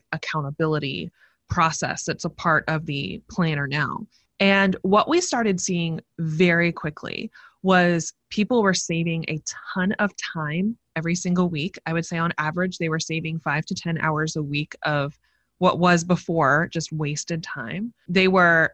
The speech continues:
focusing on the higher value activities in their business, as in those big marketing and sales activities that actually bring in the clients and the cash flow, which was amazing. So they were starting to see incredible results to the effect of some of them were doubling or tripling their businesses in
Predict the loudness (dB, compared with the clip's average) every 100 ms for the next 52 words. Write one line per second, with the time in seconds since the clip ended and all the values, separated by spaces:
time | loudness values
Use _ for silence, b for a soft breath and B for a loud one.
0 | _ 4 4 2 2 -2 0 0 2 0
1 | -2 0 2 4 2 -2 -4 -2 0 0
2 | 2 0 -2 -4 -2 -2 0 0 -2 -2
3 | 0 2 2 2 0 0 -2 -4 -6 -4
4 | -2 0 -2 -2 -4 -8 -16 _ 2 4
5 | 4 4 4 2 2 2 0 0 2 0
6 | 0 0 2 2 0 0 -2 -2 -4 -2
7 | -2 0 0 2 2 0 -2 -4 -2 -2
8 | -4 -6 -4 -4 -4 -4 -2 -2 -6 b
9 | b 2 4 6 4 4 0 0 -2 0
10 | 0 2 4 4 4 4 2 0 2 2
11 | 2 0 0 0 0 2 2 4 2 0
12 | 2 2 0 -4 -2 0 2 0 -2 -6
13 | -6 -6 -4 -4 -2 0 4 4 2 2
14 | 0 0 0 -2 -4 -6 -4 -4 -4 -4
15 | -2 0 0 2 2